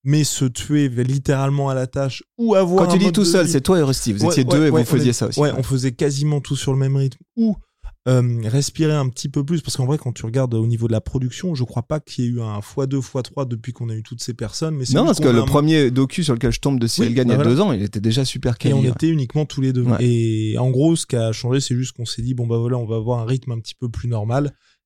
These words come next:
Speaker 1: tout en ayant une qualité aussi qui est, qui est un petit peu mieux maintenant, parce qu'on peut se permettre aujourd'hui de partir quand on fait justement des documentaires. On a plusieurs cadreurs, et on a un monteur qui ne fait que ça tout au long de la semaine, donc forcément, bah,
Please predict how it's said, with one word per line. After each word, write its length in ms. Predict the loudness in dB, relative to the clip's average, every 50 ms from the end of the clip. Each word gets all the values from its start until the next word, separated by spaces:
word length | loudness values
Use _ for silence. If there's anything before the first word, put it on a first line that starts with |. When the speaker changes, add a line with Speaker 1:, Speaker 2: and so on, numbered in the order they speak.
| _ _
Speaker 1:
tout 220 | -4 -2 0 0
en 100 | 0 2 2
ayant 200 | 2 2 2 2
une 140 | 0 0 0
qualité 400 | 2 2 2 2 0 0 0 2
aussi 380 | 2 2 0 -2 -4 -4 -4
qui 320 | -4 -4 -4 -4 -2 -4 -6
est, 60 | -8
qui 120 | -8 -8
est 40 | -8
un 60 | -8 -8
petit 140 | -10 -12
peu 140 | -10 -8 -6
mieux 160 | -4 -4 -4
maintenant, 300 | -4 -2 -2 0 0 0
parce 160 | 0 -2 -4 -4
qu'on 120 | -6 -4
peut 120 | -2 -2
se 80 | -4 -2
permettre 340 | -2 0 0 0 0 0 -2
aujourd'hui 320 | -4 -4 -2 0 0 0
de 140 | 0 -2 -2
partir 420 | -2 -4 -8 -10 -8 -8 -8 -8
quand 160 | -6 -8 -10 -8
on 60 | -10
fait 180 | -8 -8 -10 -10 _ -20 _ _ _
justement 380 | -10 -6 -2 -2 0 0 0
des 80 | -2 -2
documentaires. 560 | -4 -4 -8 -8 -8 -6 -6 -2 0 0 0
On 120 | 0 -2
a 80 | -4 -4
plusieurs 420 | -6 -6 -8 -6 -6 -6 -6 -4
cadreurs, 480 | -4 -2 0 0 2 2 2 2 0 -2 -4 _ -20 -20 _ _ _
et 60 | -2
on 100 | 0 2
a 60 | 2 2
un 80 | 2
monteur 380 | 2 0 -2 -2 -2 -4 -6 -6
qui 120 | -6 -4
ne 120 | -2 -2 -2
fait 240 | -4 -4 -6 -8
que 180 | -6 _ -4 -2
ça 220 | -2 0 0 -2
tout 260 | -2 -2 -8 -10 -8 -6
au 40 |
long 120 | -6 -4 -4
de 60 | -4
la 100 | -4 -4
semaine, 260 | -4 -4 -4 -4 -2
donc 200 | -4 -4 -6 -8
forcément, 640 | -4 -2 -2 -2 -2 -2 -2 0 0 0 0 -2 -2
bah, 500 | -2 -2 -4 -4 -4 -6 -8 -10 -10 -8